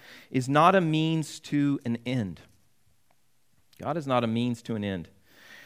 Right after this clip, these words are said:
Um, I'm not gonna spend a ton of time here because I, well, because this book has already hit on some very similar things twice, chapter four and chapter one, that we've preached on. So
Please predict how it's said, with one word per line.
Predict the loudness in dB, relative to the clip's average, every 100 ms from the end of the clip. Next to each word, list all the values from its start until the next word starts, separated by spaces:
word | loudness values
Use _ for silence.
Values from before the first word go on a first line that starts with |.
| -20 _
Um, | 4 6 4 -2 -12 -2
I'm | 6
not | 6
gonna | 6 2
spend | 2 0
a | 2
ton | 2 0
of | 2
time | 2 2
here | 2 0
because | 0 -2 2
I, | 4 2 -2 -12 _ -20 -20 _ -20
well, | -12 -6 -2 0
because | 2 2 2 2
this | 2 2 -2 -16 -20 -4
book | 0 0
has | 2 4
already | 6 6 2
hit | 2 4
on | 4 0 -4 -10
some | -8 -2
very | 2 2
similar | 0 -4 -2 -4
things | -4 -4 -6 -10
twice, | -2 0 0 -2 -16
chapter | -4 -4 -4
four | -6 -2 0 -2 -6 -20 -20 -6
and | -6
chapter | 0 0 0
one, | -4 -2 -4
that | -4
we've | -4 -6 -4
preached | -6 -4 -8
on. | -8 -8
So | 0 0